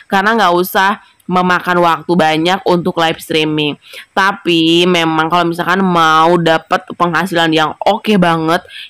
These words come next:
yang super istilahnya tuh dapat jutaan rupiah, memang kamu harus melakukan live streaming. Karena dulu ya, eh, pertama kali aku buka akun ini kan aku bener-bener kayak prepare-nya tuh live streaming setiap hari.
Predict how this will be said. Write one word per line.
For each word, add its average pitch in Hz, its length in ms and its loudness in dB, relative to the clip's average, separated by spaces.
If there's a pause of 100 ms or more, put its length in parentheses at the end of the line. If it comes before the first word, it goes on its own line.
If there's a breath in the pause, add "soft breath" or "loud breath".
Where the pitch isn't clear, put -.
yang 170 320 2
super 190 640 -2 (420 loud breath)
istilahnya 190 560 0
tuh 214 140 0
dapat 175 340 0
jutaan 170 460 0
rupiah, 165 340 0
memang 180 300 0
kamu 214 340 0
harus 233 300 2
melakukan 190 480 -2
live 196 160 0
streaming. 233 640 0 (240 soft breath)
Karena 196 480 -2 (320 loud breath)
dulu 175 320 4
ya, 156 400 4 (400)
eh, 170 480 2
pertama 170 400 -2
kali 170 240 0
aku 170 240 -2
buka 156 240 -4
akun 160 180 -4
ini 160 300 -2
kan 196 160 -2
aku 185 240 -2
bener-bener 175 560 0
kayak 160 400 0 (640 loud breath)
prepare-nya 180 640 0
tuh 226 260 4
live 175 300 -2
streaming 180 500 2
setiap 170 460 -2
hari. 160 480 -4